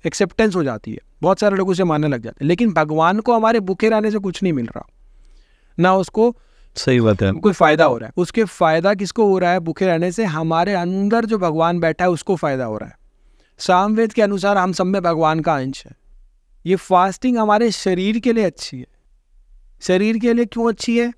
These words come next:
Speaker 1: क्योंकि चार से चौबीस घंटे समय लग रहा है खाने को डाइजेस्ट होने में। अब हमने जब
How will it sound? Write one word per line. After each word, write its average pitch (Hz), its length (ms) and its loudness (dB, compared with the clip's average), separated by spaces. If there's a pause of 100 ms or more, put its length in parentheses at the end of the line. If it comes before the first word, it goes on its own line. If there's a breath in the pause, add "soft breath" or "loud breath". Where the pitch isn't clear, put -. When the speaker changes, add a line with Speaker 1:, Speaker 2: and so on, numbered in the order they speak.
(320)
Speaker 1:
क्योंकि 208 220 -4
चार 196 480 2
से 247 160 -2
चौबीस 196 460 0
घंटे 180 400 0
समय 185 260 0
लग 170 160 2
रहा 156 100 0
है 180 60 0
खाने 160 280 -2
को 175 120 -2
डाइजेस्ट 131 420 -4
होने 110 200 -6
में। 143 120 -10
अब 156 100 -2
हमने 190 300 0 (140)
जब 175 180 2